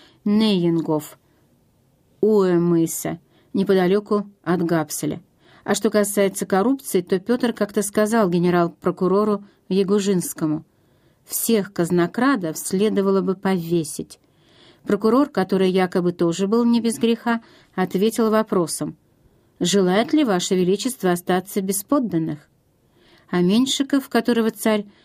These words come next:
угрожал привести к его начальному положению, однажды при царе надел фартук – и стал покрикивать: «Свежие пирожки!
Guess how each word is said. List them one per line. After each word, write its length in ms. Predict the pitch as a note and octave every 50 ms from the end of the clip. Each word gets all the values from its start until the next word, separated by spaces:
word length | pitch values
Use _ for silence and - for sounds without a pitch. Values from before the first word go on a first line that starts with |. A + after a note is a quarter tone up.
| _ _ _ _ _ _ _ _
угрожал 560 | - G3+ F#3 G3+ G3+ G3+ G3+ F3+ G#3 G#3 G3+ G3
привести 460 | G3+ F#3 F#3+ G3 G3 G3 - - G3
к 80 | -
его 220 | G3 F#3+ F#3+ F3+ F#3
начальному 680 | F#3 F#3+ F#3+ F#3+ - G#3 F#3+ F3+ F3+ F3 F3 F3 F3
положению, 680 | F3 G3 F3 E3+ F3 E3+ - A#3+ B3+ B3+ B3 A#3+ A#3 A3+ - _ _ _ _ _ _ _ _ -
однажды 560 | F3+ F#3 F3 F#3 G3 G#3 A3+ A3 G3 G3 G3
при 140 | G3+ F#3+ F#3
царе 380 | F#3 - G3 F#3 F3+ A3 A#3+
надел 400 | A#3+ A3+ G3+ F#3 F3 G3+ G#3 G#3
фартук – 680 | - - - - A#3 G3+ D#3+ E3 - - D#3 - - _ _ _ _ _ _ _ _ _ _ _ -
и 100 | F#3+ G3
стал 340 | - - - G#3 G#3+ A#3 A3+
покрикивать: 840 | - A3+ A3+ A3+ - G3+ G3+ G3 G3 - F#3 E3 D3 C#3+ - - _ _ _ _ _ _ _ _ _ _ _
«Свежие 580 | - - - F#3+ F#3 G3+ G#3+ A3 G#3 A3 A#3 A#3
пирожки! 800 | A3+ B3+ B3 B3 B3+ B3+ - - - - D4 C#4 A#3 F#3+ F3